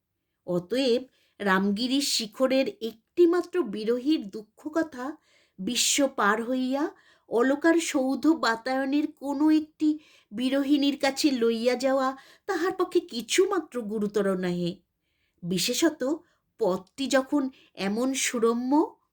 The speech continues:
এবং তাহার হৃদয় বেদনা এমনই দুঃসহ। বালকের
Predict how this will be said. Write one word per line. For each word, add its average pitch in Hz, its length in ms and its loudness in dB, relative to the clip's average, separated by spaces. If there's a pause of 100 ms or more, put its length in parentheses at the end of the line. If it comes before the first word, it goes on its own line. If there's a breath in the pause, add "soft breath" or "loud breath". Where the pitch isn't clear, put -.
(200)
এবং 240 320 -4
তাহার 233 360 -4
হৃদয় 220 360 2
বেদনা 240 540 0 (320 soft breath)
এমনই 285 480 2
দুঃসহ। 196 720 0 (2500)
বালকের 262 640 2